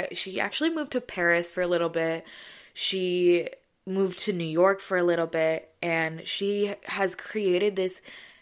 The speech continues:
absolutely amazing life for herself. She's well into the fashion community. She creates content. Like I said, her book is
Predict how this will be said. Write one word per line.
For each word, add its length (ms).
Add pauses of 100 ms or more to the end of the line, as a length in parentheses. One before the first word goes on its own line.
(420)
absolutely 840
amazing 800
life 220
for 160
herself. 680 (380)
She's 640 (180)
well 400
into 300
the 140
fashion 500
community. 720
She 160
creates 320
content. 680
Like 140
I 80
said, 260
her 140
book 320
is 220